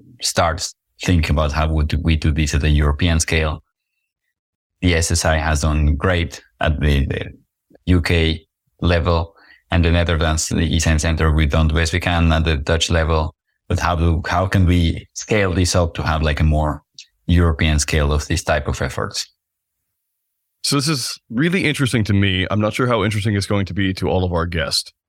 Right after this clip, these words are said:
Speaker 2: largely because at Sustain, I've wondered a lot, how do we sustain Sustain? And it seems to be a very similar question. Like, how do we keep the funding coming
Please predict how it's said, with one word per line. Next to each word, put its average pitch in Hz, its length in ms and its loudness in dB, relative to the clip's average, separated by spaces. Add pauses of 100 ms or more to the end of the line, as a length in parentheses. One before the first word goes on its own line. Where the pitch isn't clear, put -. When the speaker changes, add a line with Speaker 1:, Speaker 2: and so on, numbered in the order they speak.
(220)
Speaker 2:
largely 113 460 2
because 107 520 -2 (140)
at 101 180 -2
Sustain, 92 600 -2
I've 87 200 -4
wondered 87 200 -4
a 82 40 -4
lot, 80 220 -4
how 92 160 -4
do 85 60 -4
we 82 160 -4
sustain 80 420 -4
Sustain? 78 640 -4
And 98 100 0
it 95 60 0
seems 101 220 2
to 104 60 -2
be 98 100 2
a 92 40 0
very 90 220 0
similar 78 320 -4
question. 62 420 -6 (320)
Like, 87 160 -2
how 101 100 0
do 101 60 -2
we 95 120 0
keep 95 260 -4
the 95 80 0
funding 85 320 -2
coming 82 400 -4